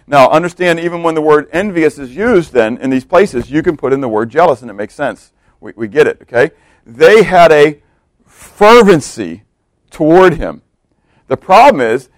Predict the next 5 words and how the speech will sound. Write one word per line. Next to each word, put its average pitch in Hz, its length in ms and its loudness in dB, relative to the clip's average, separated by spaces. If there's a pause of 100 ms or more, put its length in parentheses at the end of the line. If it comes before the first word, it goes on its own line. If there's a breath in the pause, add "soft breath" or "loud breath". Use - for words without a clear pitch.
(120)
that 143 300 0
their 165 260 2
fervency 214 720 0
toward 185 480 -2
him 107 280 -12